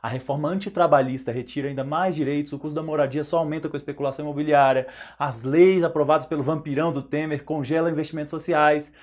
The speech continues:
metade do orçamento do país vai pra pagar banqueiros e especuladores financeiros internacionais no esquema fraudulento de dívida,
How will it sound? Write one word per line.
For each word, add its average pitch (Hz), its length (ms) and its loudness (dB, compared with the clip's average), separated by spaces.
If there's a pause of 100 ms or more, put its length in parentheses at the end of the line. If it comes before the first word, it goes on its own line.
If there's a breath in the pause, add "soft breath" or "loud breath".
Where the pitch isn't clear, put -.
(160 loud breath)
metade 190 480 4
do 190 80 4
orçamento 175 320 -2
do 175 60 -2
país 151 260 2
vai 156 100 -2
pra 151 120 -4
pagar 147 260 2
banqueiros 147 520 -2
e - 20 -10
especuladores 147 580 0
financeiros 139 460 -8
internacionais 135 640 -6
no 131 60 -8
esquema 139 320 -8
fraudulento 151 920 0
de 139 160 -10
dívida, 135 600 -6